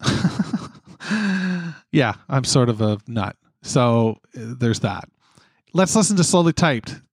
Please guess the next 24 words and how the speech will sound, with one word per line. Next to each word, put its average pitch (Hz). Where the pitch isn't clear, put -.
If -
you 160
wanna 160
fucking 170
get 151
up 147
and 123
dance, 151
you 139
should -
put 170
on 147
some 127
soft 131
shoes. 104
This 135
is 131
a 131
nice 127
little 123
shuffle 113
number. 98
This 139
is 120